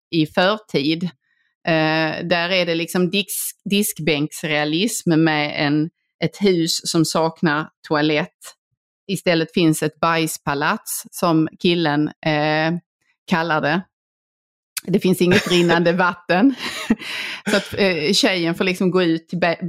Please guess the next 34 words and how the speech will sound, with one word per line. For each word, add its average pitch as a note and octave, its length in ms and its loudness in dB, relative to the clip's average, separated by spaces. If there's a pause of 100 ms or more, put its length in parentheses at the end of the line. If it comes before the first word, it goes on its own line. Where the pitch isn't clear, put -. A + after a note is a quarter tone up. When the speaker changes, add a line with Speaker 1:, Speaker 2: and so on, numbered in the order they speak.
(140)
Speaker 1:
till F#3 120 0
bajspalatset E3 920 -2
när F#3 160 2
hon D#3+ 180 2
behöver, D#3 520 2 (140)
eh, D3+ 160 0
förrätta D#3+ 340 -4
sina D#3 260 -2
behov D#3+ 480 0
och D#3+ 100 -4
sådär. D3+ 300 -4 (200)
Speaker 2:
Mm. - 180 2
Speaker 1:
Jag G#3+ 240 0
tänker B3 300 0
att G#3 140 -2
man G#3 120 0
kan G#3+ 160 -2
liksom G#3+ 240 -2
få G3 380 0 (360)
olika A3 400 2
mycket G#3+ 340 0
uppförsbacke - 960 -2 (220)
i F3 100 2
en D#3+ 80 2
relation. C#3+ 300 0
Speaker 2:
Undrar A2 180 2
vad, A#2+ 100 2
<laughs> - 180 -2 (840)
undrar A#2+ 160 2
vad C3 120 2
hon D3 140 2
hade D#3+ 180 2
sagt - 460 -4 (320)
innan, A2+ 560 -2